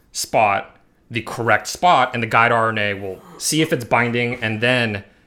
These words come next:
if it's all working out, then the Cas nine will make a cut, okay?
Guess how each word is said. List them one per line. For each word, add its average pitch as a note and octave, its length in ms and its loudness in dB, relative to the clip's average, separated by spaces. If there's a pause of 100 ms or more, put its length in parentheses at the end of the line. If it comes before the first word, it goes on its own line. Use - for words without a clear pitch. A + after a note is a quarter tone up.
if G#2 100 -6
it's - 120 -8
all C#3+ 240 4
working D3 280 0
out, A2 300 -2
then B2+ 480 0 (160)
the G#2+ 80 -12
Cas G#2+ 300 0
nine G2 180 -4
will F2+ 60 -8
make F2+ 180 -10
a - 60 -16
cut, - 320 -14 (840)
okay? G2 240 -4